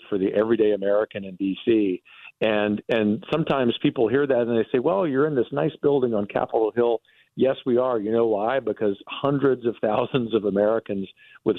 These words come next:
small donations support us each year. And so we like to say we're here on their behalf. There really isn't an organization of our influence or size in Washington, D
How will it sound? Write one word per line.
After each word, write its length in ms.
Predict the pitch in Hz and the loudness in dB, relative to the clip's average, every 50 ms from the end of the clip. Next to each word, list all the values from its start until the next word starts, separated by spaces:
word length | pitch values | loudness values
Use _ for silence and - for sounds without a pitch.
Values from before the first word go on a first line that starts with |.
| - - | -2 -2
small 260 | 113 110 117 117 120 | 0 0 0 0 0
donations 600 | 110 113 104 101 104 104 101 - - 101 95 92 - | 0 0 0 2 0 0 0 -2 -6 -8 -8 -8 -6
support 360 | - - - - - 120 113 104 | -8 -8 -6 -2 0 0 2 2
us 140 | 101 98 - - | 0 0 -2 -6
each 240 | - 113 107 - - 110 | -10 -10 -8 -8 -6 -6
year. 380 | 104 104 107 104 101 98 92 - - - - - - | -4 0 2 2 2 2 0 -4 -8 -18 -20 -10 -6
And 140 | - 104 - | -4 -4 0
so 80 | - 117 | 0 2
we 160 | 113 123 135 | 2 2 2
like 220 | 139 127 120 113 - | 0 0 -2 -4 -6
to 80 | 117 - - | -6 -4 -2
say 180 | 117 107 107 | 0 0 0
we're 280 | 104 104 120 131 127 120 | 2 2 2 0 0 -2
here 400 | - - 135 131 127 120 117 120 | -4 -4 -2 0 0 2 0 0
on 240 | - 117 104 98 101 | -2 -4 -4 -2 0
their 220 | 107 110 113 117 | 2 2 2 0
behalf. 440 | 107 107 90 95 113 107 101 98 92 - - _ _ - - _ - | -2 -4 -4 -4 -4 -2 -2 -2 -4 -6 -10 _ _ -20 -20 _ -2
There 160 | 143 151 185 | 0 0 2
really 320 | 175 196 214 208 190 165 151 | 2 2 2 2 0 -2 -2
isn't 460 | 127 139 170 170 151 139 113 101 - | -2 -2 -2 0 0 -2 -4 -4 -6
an 160 | - 123 110 | -4 -2 0
organization 760 | 113 123 120 117 113 107 98 101 107 113 110 - - 107 92 | 2 2 2 0 0 0 0 2 2 2 0 -2 -4 -6 -4
of 100 | 90 87 | 0 0
our 140 | 90 92 107 | 2 2 2
influence 500 | 113 117 107 - 120 107 104 101 95 - 95 | 2 0 -2 0 0 0 0 0 -2 -2 -4
or 80 | 90 | -4
size 480 | - - 110 92 101 107 101 101 104 95 - | -2 -2 0 0 0 2 2 2 0 0 -2
in 120 | - 101 92 | -4 -2 0
Washington, 540 | 95 104 107 - - 110 101 - 101 98 - | 0 0 0 -2 -6 -12 -18 -20 -18 -14 -10
D 180 | 98 95 95 | -8 -8 -8